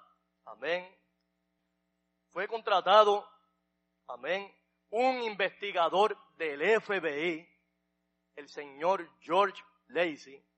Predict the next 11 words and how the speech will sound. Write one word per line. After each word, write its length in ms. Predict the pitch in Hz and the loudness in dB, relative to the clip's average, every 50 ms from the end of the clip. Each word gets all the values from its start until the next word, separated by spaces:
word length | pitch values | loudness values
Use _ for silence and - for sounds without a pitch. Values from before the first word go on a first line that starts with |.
| _ _ _ | _ _ _
quien 480 | _ - 170 185 214 233 247 240 247 226 - _ - | _ -14 -4 2 4 4 4 2 0 -6 -14 _ -18
hizo 420 | 233 233 220 - 233 214 - - _ _ _ _ | -14 -12 -6 2 2 2 2 2 _ _ _ _
todas 340 | - 190 220 233 226 214 202 | 6 10 10 10 10 10 6
las 200 | 196 208 214 185 | 6 6 6 4
investigaciones 1160 | 208 202 190 190 180 - - 208 202 190 175 156 - 147 160 196 208 202 175 165 160 - - _ _ _ _ _ _ _ _ _ _ _ _ _ | 2 -2 -4 -6 -6 -6 -8 -6 0 2 2 2 0 -2 2 2 2 2 2 -2 -6 -8 -14 _ _ _ _ _ _ _ _ _ _ _ _ _
periciales, 840 | - 175 202 220 208 208 175 - - 160 180 196 202 190 180 170 156 | -4 0 0 0 0 -2 -6 -12 -6 2 4 6 6 6 4 0 -4
todas 240 | - 175 190 202 202 | -4 0 2 2 2
las 100 | 180 165 - | 2 0 -2
pruebas 340 | - 165 196 202 190 170 | -6 -4 0 0 0 0
periciales, 760 | - 175 185 170 151 - - 147 170 175 175 151 143 143 156 _ _ _ _ _ _ _ _ _ _ _ _ _ _ - | 0 -4 -8 -8 -8 -14 -8 0 4 4 4 4 4 -6 -14 _ _ _ _ _ _ _ _ _ _ _ _ _ _ -20
amén, 480 | 113 98 104 135 165 185 190 190 - | -20 -14 -8 -4 -4 -4 -4 -6 -14